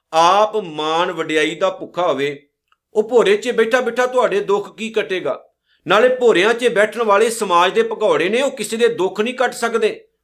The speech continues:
ਉਹ ਤਾਂ ਖੁਦ ਸਮਾਜ ਤੋਂ ਦੁਖੀ ਹੁੰਦੇ ਨੇ, ਇਸ ਲਈ ਉਹ ਭਗੌੜੇ ਬਣ ਜਾਂਦੇ ਨੇ। ਹੈਰਾਨਗੀ ਹੈ ਤੁਹਾਡੇ ਸਿੱਖੋ, ਤੁਸੀਂ ਅੱਜ ਉਹ ਸੁਖਮਨੀ ਸਾਹਿਬ ਦੇ ਚਲੀਏ ਕਟਾਉਣੇ ਵੀ ਸ਼ੁਰੂ ਕਰ ਦਿੱਤੇ ਕਿ ਚਾਲੀ ਵਾਰ ਸੁਖਮਨੀ ਸਾਹਿਬ ਦਾ ਪਾਠ ਕਰੋ, ਚਲੀਆਂ ਕੱਟੋ ਔਰ ਉਹ ਤੋਂ ਬਾਅਦ ਤੁਹਾਨੂੰ ਫਲ ਮਿਲੇਗਾ।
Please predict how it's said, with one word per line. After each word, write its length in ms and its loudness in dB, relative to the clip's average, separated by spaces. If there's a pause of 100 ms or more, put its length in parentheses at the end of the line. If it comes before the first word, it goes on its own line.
ਉਹ 160 2
ਤਾਂ 120 2
ਖੁਦ 260 0
ਸਮਾਜ 420 2
ਤੋਂ 120 -2
ਦੁਖੀ 340 -2
ਹੁੰਦੇ 200 0
ਨੇ, 120 2
ਇਸ 140 -2
ਲਈ 200 0
ਉਹ 60 2
ਭਗੌੜੇ 380 2
ਬਣ 160 0
ਜਾਂਦੇ 300 -4
ਨੇ। 160 -10 (720)
ਹੈਰਾਨਗੀ 460 2
ਹੈ 60 4
ਤੁਹਾਡੇ 360 2
ਸਿੱਖੋ, 520 2 (180)
ਤੁਸੀਂ 380 0
ਅੱਜ 180 0
ਉਹ 80 6
ਸੁਖਮਨੀ 480 -4
ਸਾਹਿਬ 260 -2
ਦੇ 100 2
ਚਲੀਏ 380 -2
ਕਟਾਉਣੇ 380 -4
ਵੀ 120 -4
ਸ਼ੁਰੂ 200 -8
ਕਰ 180 -2
ਦਿੱਤੇ 300 -10 (760)
ਕਿ 140 0
ਚਾਲੀ 360 2
ਵਾਰ 300 4
ਸੁਖਮਨੀ 460 -4
ਸਾਹਿਬ 220 -2
ਦਾ 160 -2
ਪਾਠ 360 0
ਕਰੋ, 240 0
ਚਲੀਆਂ 480 -2
ਕੱਟੋ 480 -8 (560)
ਔਰ 140 4
ਉਹ 160 6
ਤੋਂ 160 -2
ਬਾਅਦ 260 2
ਤੁਹਾਨੂੰ 280 -2
ਫਲ 260 0
ਮਿਲੇਗਾ। 440 -4